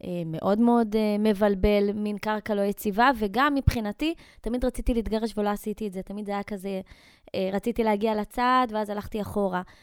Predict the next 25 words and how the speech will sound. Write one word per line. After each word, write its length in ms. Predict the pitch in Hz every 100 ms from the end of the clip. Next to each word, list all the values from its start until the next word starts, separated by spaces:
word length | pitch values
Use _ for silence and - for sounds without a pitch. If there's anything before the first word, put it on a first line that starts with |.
| _
ואז 180 | 185 233
שהגענו 340 | 262 240 247
אליך, 220 | 240 240 233
אמרנו, 280 | 220 220
"זהו, 260 | 196 220 214
אין 140 | 220
דרך 220 | 202 202 180
חזרה 380 | 190 185 185
ברגע 300 | 190 185 190
שחתמנו 500 | 190 196 190 190 185
על 60 | 180
חוזה", 420 | - 175 175 220 320 - - _ _ _ 185
ופה 260 | 208 233
זה 120 | 226
היה 200 | 208 196
הפחד, 440 | 185 - 180 107 165
שעכשיו 800 | - 175 - - - 262 233 254 214
את 60 |
צריכה 260 | - 220 214
להתמודד 540 | 214 - 185 185 208
עם 100 | 196
זה 160 | 180 208
שזהו, 520 | - 175 160 180 156 - -
שאת 240 | - -
מתגרשת, 640 | 180 175 175 226 - 226